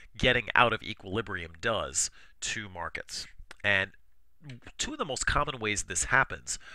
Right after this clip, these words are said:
are through what are known as price ceilings first. A price ceiling is just what it sounds like.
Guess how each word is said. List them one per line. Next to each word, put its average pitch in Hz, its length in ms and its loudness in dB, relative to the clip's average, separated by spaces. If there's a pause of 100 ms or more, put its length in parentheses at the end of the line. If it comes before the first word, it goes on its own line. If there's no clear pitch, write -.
(240)
are 120 80 4
through 127 240 -4
what 110 160 -2
are 113 60 0
known 101 200 -6
as - 120 0
price - 520 0
ceilings 98 560 2
first. - 440 -4 (520)
A 131 80 4
price 123 340 4
ceiling 123 560 4
is 113 280 0
just - 240 0
what 120 80 -2
it 113 60 0
sounds 135 320 2
like. 53 260 -6